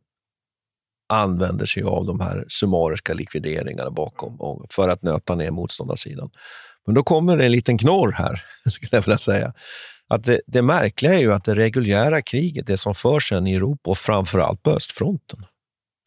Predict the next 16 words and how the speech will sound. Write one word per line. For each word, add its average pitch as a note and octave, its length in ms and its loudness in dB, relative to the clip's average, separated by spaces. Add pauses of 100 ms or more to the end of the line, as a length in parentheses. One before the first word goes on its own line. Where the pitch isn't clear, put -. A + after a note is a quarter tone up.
innehåller B2+ 540 4
ju - 120 -2
just - 240 -4
den G2+ 120 -8
här C#2 100 -2
typen - 420 -10
av G1+ 140 -8
likvideringar. - 640 -12
Kanske C#3 320 2
inte C#3+ 240 0
mot, A2 200 4 (1300)
nödvändigtvis A2+ 880 4
mot G2 160 0
sovjetsoldater A2 1200 0 (240)
i A2+ 120 2
allmänhet. G2+ 840 0